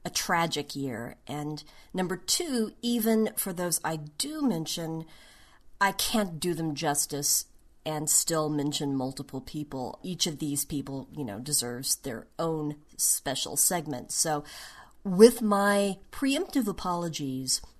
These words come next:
for those I leave out and for the brevity with which I cover those I do mention, I hope that you'll join me just to note in tribute the contributions of some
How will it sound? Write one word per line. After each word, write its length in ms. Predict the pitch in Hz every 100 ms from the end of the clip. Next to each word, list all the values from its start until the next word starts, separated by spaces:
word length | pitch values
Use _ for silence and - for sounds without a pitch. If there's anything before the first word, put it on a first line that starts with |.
| - -
for 180 | - 220
those 340 | 180 180 170 -
I 160 | 151
leave 340 | 151 151 151 143
out 380 | 208 208 190 - -
and 220 | 170 170
for 140 | 170 160 -
the 240 | 156 170 156
brevity 640 | 143 190 - 240 202 147
with 260 | 139 160 -
which 240 | 135 131
I 80 | 127
cover 460 | 135 - 151 151 -
those 380 | 156 160 156 151
I 100 | 156
do 180 | 160 277
mention, 520 | 175 147 - 143 147 - - - - -
I 140 | 202
hope 400 | 196 214 208 208 -
that 280 | 170 170
you'll 140 | 180 170
join 360 | 156 247 254 240
me 320 | 214 190 -
just 640 | 165 - 190 180 - - - - -
to 420 | 190 175 165 156 -
note 540 | 185 208 214 214 - - - -
in 200 | 220 208
tribute 760 | - 311 262 170 147 139 - - - - - -
the 120 | 196
contributions 1200 | - 190 175 165 165 165 - 156 147 143 143 - -
of 500 | 156 147 147 147 - -
some 840 | - - 165 143 143 143 139 135